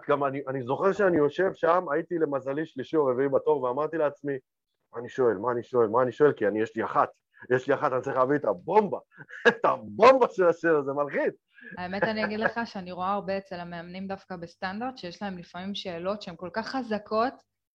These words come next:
Speaker 2: והם אפילו לא שמים לב, הם לא יודעים לה-, להגיד שהשאלה שלהם הייתה כזאת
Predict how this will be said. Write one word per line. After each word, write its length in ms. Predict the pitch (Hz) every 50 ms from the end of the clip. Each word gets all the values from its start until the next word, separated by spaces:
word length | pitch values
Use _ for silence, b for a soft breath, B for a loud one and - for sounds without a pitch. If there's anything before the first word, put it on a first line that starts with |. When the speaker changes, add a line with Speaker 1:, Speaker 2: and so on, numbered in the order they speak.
| _ _ -
Speaker 2:
והם 240 | 185 202 208 202 208
אפילו 460 | 208 - - - 254 262 269 285 277
לא 220 | 262 226 247 262
שמים 420 | 254 - 247 214 220 247 254 226 240
לב, 400 | 247 214 233 240 226 214 190 196
הם 140 | 196 196 214
לא 60 | 247
יודעים 360 | 320 311 240 269 277 311 330
לה-, 180 | 311 247 214 208
להגיד 600 | 202 202 196 190 196 190 185 185 220 277 285 269
שהשאלה 500 | - 233 196 175 - 196 185 180 190 185
שלהם 260 | 185 - 185 175 175 170
הייתה 240 | 170 160 - 170
כזאת 300 | 165 - 160 - 165 160